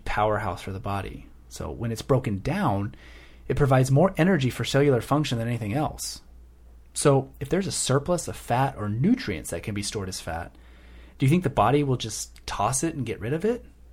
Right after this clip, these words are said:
Not unless we set that expectation for our body. We have to disturb the status quo, guys. To lose weight, we need to be in a caloric or energy deficit, and we can accomplish that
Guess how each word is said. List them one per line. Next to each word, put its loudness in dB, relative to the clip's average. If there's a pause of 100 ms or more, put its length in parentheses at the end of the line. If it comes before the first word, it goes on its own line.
(580)
Not 6
unless 0
we 0
set -2
that 0
expectation -4
for -10
our -10
body. -14 (800)
We 2
have 2
to -2
disturb 2
the -18
status -6
quo, -2
guys. -12 (1080)
To 4
lose 6
weight, 4 (580)
we 2
need 2
to 0
be 2
in 4
a 2
caloric 0
or -4
energy -4
deficit, -4 (800)
and 4
we 6
can 4
accomplish 0
that -4